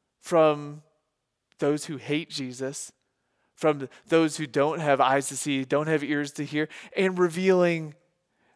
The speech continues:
very deep, intimate truth to Jesus' followers. That some, uh, many of the people listened to these stories,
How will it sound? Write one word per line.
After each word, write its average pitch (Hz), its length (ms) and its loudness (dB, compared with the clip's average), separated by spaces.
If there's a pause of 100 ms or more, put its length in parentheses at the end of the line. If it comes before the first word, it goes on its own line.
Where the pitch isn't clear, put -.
very 170 360 6
deep, 170 460 -6
intimate 160 540 -2
truth 139 540 -4 (520)
to 143 140 -6
Jesus' 127 680 -6
followers. 113 800 -4 (1700)
That 160 420 2 (280)
some, 202 340 4
uh, 185 200 0
many 196 360 4
of 196 100 6
the 175 80 0
people 185 380 0
listened 208 360 2
to 226 100 -6
these 208 240 -6
stories, 208 580 0